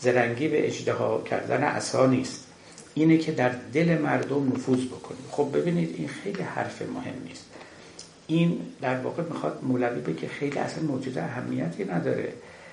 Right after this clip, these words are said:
سقف و حد و برد و دامنهٔ تأثیرش که عده‌ای موقتاً بترسن یا موقتاً مثلاً میخکوب بشن و متحیر بشن، بعدش هم زایل می‌شه، تمام می‌شه، میره.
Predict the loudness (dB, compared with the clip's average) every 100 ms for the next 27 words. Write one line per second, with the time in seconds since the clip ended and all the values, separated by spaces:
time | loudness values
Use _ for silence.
0 | -12 -6 -2 2 2 2 -4 -8 -2 0
1 | 2 -2 2 2 0 -6 -4 -2 -2 0
2 | 6 6 6 2 0 4 6 6 4 4
3 | 2 2 2 2 2 4 4 0 0 0
4 | 2 2 2 2 -6 -16 -18 -2 6 8
5 | 8 6 6 8 8 8 2 0 -4 -8
6 | -14 -20 -20 -20 -16 -10 6 8 10 8
7 | 6 4 2 4 4 4 -2 -6 -2 0
8 | 0 -2 -10 -14 0 2 2 4 6 6
9 | 2 -4 -4 -6 -8 -16 -18 -18 -18 -16
10 | 4 8 10 8 6 0 -4 -4 -4 -2
11 | 2 4 6 10 10 10 4 -2 -4 4
12 | 4 4 2 0 2 4 4 4 2 0
13 | -2 -4 -4 -2 0 -2 -2 -2 0 2
14 | 0